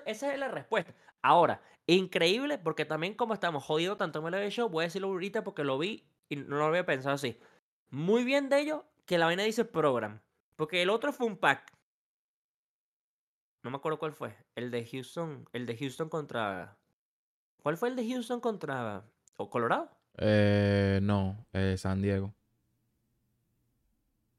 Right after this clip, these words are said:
Speaker 1: No, Houston
Speaker 2: No, San
Speaker 1: contra
Speaker 2: Diego
Speaker 1: Colorado.
Speaker 2: fue, sí, sí, sí, Colorado, Colorado, Colorado. San Diego fue contra
Speaker 1: Eh. No, San Diego, ah, bueno, ajá, también, ese fue otro pack. San Diego contra Dodgers, en
Speaker 2: Contra
Speaker 1: Corea,
Speaker 2: Dodgers.
Speaker 1: eso fue un pack.
Speaker 2: Seúl.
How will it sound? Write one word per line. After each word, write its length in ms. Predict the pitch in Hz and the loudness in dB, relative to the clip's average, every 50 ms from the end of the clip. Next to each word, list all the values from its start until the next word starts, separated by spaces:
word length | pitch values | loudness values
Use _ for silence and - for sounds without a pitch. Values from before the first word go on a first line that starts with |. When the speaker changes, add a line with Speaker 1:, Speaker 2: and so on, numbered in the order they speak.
| _ _ _ _ - | _ _ _ _ -4
Speaker 1:
No, 200 | 123 123 117 110 | -2 -2 -2 -2
Houston 280 | - - 131 127 113 113 | -2 -2 0 2 4 4
Speaker 2:
No, 60 | 104 | 4
San 120 | 117 117 | 4 2
Speaker 1:
contra 120 | 110 110 110 | 2 4 6
Speaker 2:
Diego 120 | 113 117 127 | 6 6 6
Speaker 1:
Colorado. 120 | 120 104 95 | 6 6 4
Speaker 2:
fue, 220 | 127 120 - - _ _ _ _ | 4 4 2 0 _ _ _ _
sí, 360 | - - - - 113 101 95 | -20 -12 -4 0 0 0 0
sí, 200 | - - - 101 | 0 0 0 0
sí, 180 | - - 98 92 | 0 0 -4 -4
Colorado, 320 | - 98 95 90 82 85 | -2 -2 -2 -2 -4 -4
Colorado, 180 | 85 80 65 62 | -4 -4 -6 -4
Colorado. 180 | 71 67 58 - | -4 -6 -8 -6
San 180 | - 117 104 | -2 2 4
Diego 160 | 104 104 107 107 | 6 6 6 6
fue 120 | - 117 | 4 4
contra 600 | 110 110 104 101 98 101 98 95 92 87 82 73 67 | 2 2 4 4 4 4 4 2 2 2 0 0 -2
Speaker 1:
Eh. 80 | - 50 50 - - _ _ _ _ _ _ _ _ _ _ _ _ _ _ _ _ _ _ _ _ _ _ _ _ _ _ _ _ _ _ _ _ _ _ _ _ _ _ _ | -4 -4 -6 -12 -20 _ _ _ _ _ _ _ _ _ _ _ _ _ _ _ _ _ _ _ _ _ _ _ _ _ _ _ _ _ _ _ _ _ _ _ _ _ _ _
No, 140 | 143 143 139 | -4 -2 0
San 140 | 135 143 135 | 0 0 0
Diego, 300 | 135 143 160 180 175 - - | 0 2 2 0 0 2 6
ah, 100 | 165 185 | 8 10
bueno, 240 | 190 202 226 220 170 | 10 10 10 10 10
ajá, 220 | 160 202 226 196 - | 8 8 8 6 6
también, 240 | 165 180 233 208 | 6 6 6 6
ese 100 | 160 165 | 6 4
fue 80 | 165 190 | 0 0
otro 180 | 196 226 226 220 | 2 0 2 4
pack. 200 | 226 214 - - | 4 4 4 4
San 160 | - 165 160 | 0 0 2
Diego 100 | 175 190 | 2 2
contra 220 | 226 220 214 180 | 2 4 4 4
Dodgers, 380 | 170 185 214 190 151 117 110 - | 6 6 6 6 4 2 0 0
en 80 | - 101 | -2 0
Speaker 2:
Contra 160 | 98 - 156 | 4 4 6
Speaker 1:
Corea, 200 | 151 - - 139 | 6 8 8 8
Speaker 2:
Dodgers. 160 | 113 113 101 101 | 6 4 4 2
Speaker 1:
eso 40 | 156 | 0
fue 100 | 190 233 | -2 0
un 80 | 226 | 4
pack. 300 | - 285 262 - - - _ _ _ _ _ _ _ _ _ _ _ _ | 6 6 6 6 0 -20 _ _ _ _ _ _ _ _ _ _ _ _
Speaker 2:
Seúl. 500 | - - - 101 98 98 98 101 98 98 | -12 -4 0 2 2 2 2 0 -2 -4